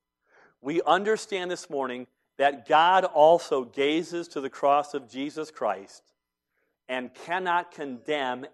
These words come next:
anyone who is in Christ.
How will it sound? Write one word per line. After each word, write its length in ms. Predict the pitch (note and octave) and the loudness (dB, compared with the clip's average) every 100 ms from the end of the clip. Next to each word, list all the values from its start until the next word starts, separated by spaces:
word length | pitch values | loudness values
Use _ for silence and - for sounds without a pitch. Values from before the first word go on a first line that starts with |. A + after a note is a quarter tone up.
| - | -12
anyone 760 | C#3+ E3 D3 A2 G2+ F#2+ F#2 F#2+ _ _ _ - | -10 -8 -8 -6 -8 -8 -14 _ _ _ _ -10
who 160 | B2 | -8
is 160 | A#2 - - | -8 -10 -12
in 480 | C3 C#3+ C#3+ C#3+ C#3 _ _ _ | -10 -10 -10 -14 -18 _ _ _
Christ. 800 | - B2+ A2 G#2 - - _ | -8 -2 -2 -4 -14 -20 _